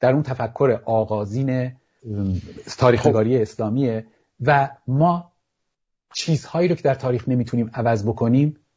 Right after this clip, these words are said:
Speaker 1: باید ولش کنیم، باید بذاریم به، اینها رو به عهدهٔ دانشگاه‌ها. یک نکتهٔ بسیار برجسته که من در میان یهودی‌ها تحسین من رو برانگیخته این بود که ببینید اینها از هولوکاست اومدن بیرون.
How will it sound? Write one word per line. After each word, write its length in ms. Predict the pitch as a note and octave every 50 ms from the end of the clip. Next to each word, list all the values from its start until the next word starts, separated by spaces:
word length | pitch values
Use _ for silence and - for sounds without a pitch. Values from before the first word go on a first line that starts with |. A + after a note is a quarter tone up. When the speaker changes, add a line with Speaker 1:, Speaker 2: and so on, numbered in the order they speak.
| _ _ -
Speaker 1:
باید 360 | - B2+ B2+ B2+ A#2+ A#2+ B2+
ولش 260 | D3 C#3+ B2+ - -
کنیم، 220 | - G2 F2+ F2+ F#2+
باید 160 | A#2+ A#2+ A#2
بذاریم 300 | C#3 C3 C#3+ C#3+ D3 C3+
به، 100 | B2 - - _ _
اینها 280 | - B2 A2+ A2+ A#2+ C3
رو 60 | C#3+
به 180 | B2+ A#2+ A2 - -
عهدهٔ 560 | A#2+ G#2 - - B2+ C3+ C#3 C#3 C3+ C#3 - _
دانشگاه‌ها. 640 | - A2+ A2 G#2 G2+ - - - F2+ - - - - _ _ _ _ _ _ _ -
یک 260 | B2+ C3+ G#3 G#3+ G#3+ -
نکتهٔ 360 | D#3+ D3 - - D#3+ D3 B2+ - - - -
بسیار 400 | D3+ - - - F3+ F#3 F3+ E3+
برجسته 460 | D#3 C3+ B2+ A2 A#2+ - - - B2
که 100 | - A#2+
من 140 | A#2 A2+ G#2
در 160 | G#2+ G#2 G#2
میان 200 | G#2 G#2 G#2 G2+
یهودی‌ها 520 | G2+ G#2 G#2+ F#2+ F#2+ G2+ F#2+ G#2 G2 G#2+
تحسین 520 | G#2+ - - C3 B2+ - - - - E3+ C3+
من 140 | A2+ G2
رو 60 | F#2+ F2+
برانگیخته 720 | F#2 F2 F2 F2 F2+ E2+ E2+ - - - A2 A#2+ B2+ - _ _ _ _ _ _ _ _ -
این 140 | - D#3+ E3
بود 140 | D#3+ D#3 -
که 100 | - C#3
ببینید 300 | C#3+ C#3 E3 D#3+ D#3 - -
اینها 300 | A#2+ G#2+ - - D3 C3
از 180 | A#2+ A2+ -
هولوکاست 580 | - - A#2 G#2+ G#2 G#2 - C3+ C3 - - -
اومدن 340 | F#2 F2+ E2 E2+ E2+ E2+ D#2
بیرون. 220 | D#2+ D#2+ E2